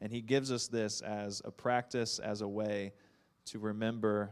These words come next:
what he's done in the past, to remember that he is with us just as surely and really as these things are with us. He, he is still with us, maybe not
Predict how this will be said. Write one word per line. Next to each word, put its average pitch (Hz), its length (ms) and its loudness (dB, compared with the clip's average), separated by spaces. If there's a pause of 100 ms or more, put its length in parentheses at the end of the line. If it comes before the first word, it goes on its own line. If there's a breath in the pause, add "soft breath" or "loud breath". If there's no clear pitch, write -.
what 107 180 0
he's 110 240 -4
done 98 520 -6
in 98 100 -8
the 92 100 -8
past, - 640 0 (520 soft breath)
to 127 140 -4
remember 117 600 2
that 104 160 0
he 135 240 -2
is 117 180 2
with 123 300 2
us 135 400 0 (520 soft breath)
just 131 360 2
as 107 540 0
surely 143 680 4
and 107 200 -2
really 135 340 4
as 107 220 -2
these 120 320 -2
things 123 460 -2
are 107 140 -2
with 110 260 -4
us. 87 360 -6
He, 120 220 -6
he 127 160 -6
is 117 100 -4
still 123 360 0
with 113 260 2
us, 98 340 -2
maybe 113 280 -4
not 110 160 -2